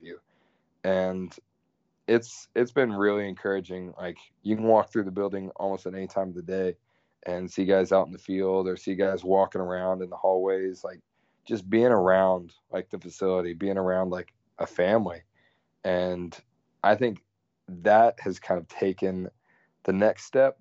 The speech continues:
but I don't know, you, you can't say that last year's work ethic wasn't there, because I still feel like the guys last year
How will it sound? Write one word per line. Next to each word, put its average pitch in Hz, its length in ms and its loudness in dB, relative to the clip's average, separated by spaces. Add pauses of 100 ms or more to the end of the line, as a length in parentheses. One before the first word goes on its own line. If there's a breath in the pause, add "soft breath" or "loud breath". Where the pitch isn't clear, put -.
but 98 240 -4
I 104 80 -6
don't 110 260 -2
know, 101 560 -6 (600)
you, 127 180 -4
you 120 180 -6
can't 147 280 0
say 110 240 2
that 95 180 -10
last 98 340 -2
year's 90 280 -6
work 90 220 -6
ethic 85 280 -12
wasn't 80 300 -10
there, 73 240 -4
because 90 460 6
I 92 120 4
still 104 240 2
feel 98 200 0
like 90 200 0 (480)
the 101 80 -6
guys 98 320 2
last 92 380 -2
year 90 260 -12